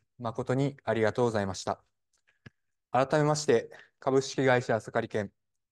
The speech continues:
代表取締役社長の山田幸太でございます。株主総会に引き続きまして、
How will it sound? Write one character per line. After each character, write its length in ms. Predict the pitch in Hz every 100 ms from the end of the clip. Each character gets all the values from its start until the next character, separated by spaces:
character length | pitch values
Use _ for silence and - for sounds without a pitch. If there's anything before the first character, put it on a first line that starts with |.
| _
代 160 | 120 120
表 160 | 127
取 140 | 131 123
締 180 | 131 120
役 200 | 117 -
社 120 | 120
長 160 | 123
の 280 | 117 113 - _ _ - - _ _
山 200 | 123 123
田 100 | 123
幸 160 | 123 123
太 120 | 127
で 80 | 123
ご 80 | 113
ざ 140 | 104
い 40 | 95
ま 120 | 98
す。 320 | - - - _ _ _ _ _ _ _ _ _ - - _ _ _
株 220 | 139 160
主 60 | 156
総 180 | 175 165
会 160 | 156
に 60 | 135
引 80 | 120
き 140 | -
続 180 | 131 139
き 100 | 135
ま 80 | 131
し 140 | -
て、 200 | 104 101